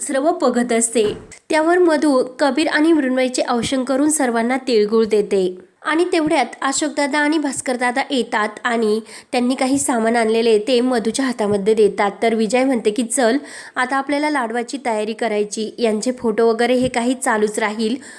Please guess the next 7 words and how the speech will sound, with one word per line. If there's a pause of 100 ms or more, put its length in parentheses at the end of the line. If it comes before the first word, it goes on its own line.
(160)
म्हणून
त्या
दोघी
आतमध्ये
निघून
जातात. (760)
सुबोध